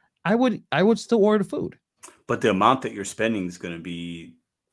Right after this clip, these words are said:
Speaker 2: the same or sometimes more, sometimes less. But on average, you're still gonna spend that hundred dollars, let's just say. And
Speaker 1: Yeah, so
Speaker 2: the
Speaker 1: the,
Speaker 2: way
Speaker 1: so it's
Speaker 2: and, and
Speaker 1: already, the tip is gonna be built in anyway. So
Speaker 2: Well,
Speaker 1: I'm
Speaker 2: that's what I'm
Speaker 1: good.
Speaker 2: saying. So it's already, so it's not like if you're somebody that's gonna tip when you go out to eat,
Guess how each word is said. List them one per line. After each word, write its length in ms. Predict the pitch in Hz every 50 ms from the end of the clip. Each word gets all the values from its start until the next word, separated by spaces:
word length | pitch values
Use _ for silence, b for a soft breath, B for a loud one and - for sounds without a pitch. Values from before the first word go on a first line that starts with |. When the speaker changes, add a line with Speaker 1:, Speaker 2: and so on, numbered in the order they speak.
| _ _ _ _ _ _ _ _ _ _ _ _ _ _ _ - -
Speaker 2:
the 100 | 95 90
same 500 | - - - 95 92 98 107 110 107 101
or 100 | 92 87
sometimes 480 | 87 - 101 95 - 95 90 90 82 90
more, 180 | 90 92 90
sometimes 460 | 87 - 98 87 - 90 82 80 78
less. 200 | 98 98 95 -
But 180 | - - - -
on 280 | 98 98 98 92 92 92
average, 420 | 92 92 104 104 98 98 90 85
you're 80 | 95 92
still 220 | 85 - - 104
gonna 200 | 98 104 95 92
spend 460 | 87 - - - 104 101 101 95 92 90
that 200 | 87 85 - -
hundred 440 | - - 104 101 98 92 95 90
dollars, 540 | 87 87 90 95 92 - - - - - - _ _ -
let's 160 | 95 - -
just 160 | - - -
say. 220 | - - - - - B B B B B -
And 220 | - 104 101 98
Speaker 1:
Yeah, 100 | 95 -
so 100 | 92 -
Speaker 2:
the 60 | 107 101
Speaker 1:
the, 40 | 101
Speaker 2:
way 220 | 113 117 120 -
Speaker 1:
so 100 | 254 240
it's 120 | 226 190
Speaker 2:
and, 80 | 233 233
and 100 | 226 233 233 233
Speaker 1:
already, 180 | 233 226 220 214
the 100 | 175 196
tip 180 | 160 - 247 214
is 80 | 226 202
gonna 120 | 202 190
be 100 | 185 190 175
built 260 | 156 196 196 180 -
in 140 | 196 180 180
anyway. 440 | 185 196 202 170 131 107 85 - -
So 120 | - 175
Speaker 2:
Well, 80 | - -
Speaker 1:
I'm 100 | 131 196
Speaker 2:
that's 80 | - -
what 60 | -
I'm 60 | 339
Speaker 1:
good. 80 | - -
Speaker 2:
saying. 220 | 160 165 135 104
So 180 | - - 117 110
it's 140 | 110 107 117
already, 260 | 110 117 120 127 127
so 160 | 127 - 120
it's 260 | 113 - 117 110 -
not 200 | 123 120 123 120
like 200 | 123 120 113 -
if 140 | 110 104 -
you're 60 | 131
somebody 380 | 131 - 165 156 151 151 147 139
that's 220 | 113 110 101 -
gonna 280 | 85 85 107 131 135 101
tip 280 | 90 - - 90 - -
when 100 | 87 87
you 60 | 85
go 140 | 80 85 80
out 140 | 76 73 -
to 120 | - -
eat, 280 | - 82 95 - -